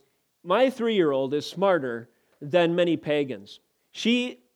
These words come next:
knows the difference between make-believe and truth.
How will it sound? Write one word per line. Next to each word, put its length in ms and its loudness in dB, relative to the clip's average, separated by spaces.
knows 400 2
the 100 2
difference 380 -2
between 420 -2
make-believe 720 0
and 160 -12
truth. 400 -4